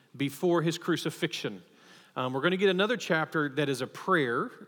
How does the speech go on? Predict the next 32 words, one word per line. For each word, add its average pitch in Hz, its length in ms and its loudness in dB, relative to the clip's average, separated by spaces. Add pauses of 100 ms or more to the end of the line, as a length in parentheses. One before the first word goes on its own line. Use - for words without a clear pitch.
that - 160 -6
we 147 100 -2
will 127 140 -4
start 143 320 0
with 135 160 -4
next 160 260 -4
week, 131 180 -6
Lord 131 140 -2
willing, 139 320 0
but, 123 220 0 (720)
um, 131 80 -4
this 185 120 2
is 269 180 -2
his - 20 -8
final 190 400 2
teaching 160 500 -4
before 156 540 0
his 175 140 0
crucifixion. 165 640 -4
He 165 160 -2
knows 214 380 2
that, 131 280 4
and 151 120 -2
he's 151 140 -2
communicating 151 720 0
that 123 240 -2
to 170 180 0
his 156 180 -2
disciples 139 480 -2
and 160 100 -6
has 185 200 0
been 135 280 -2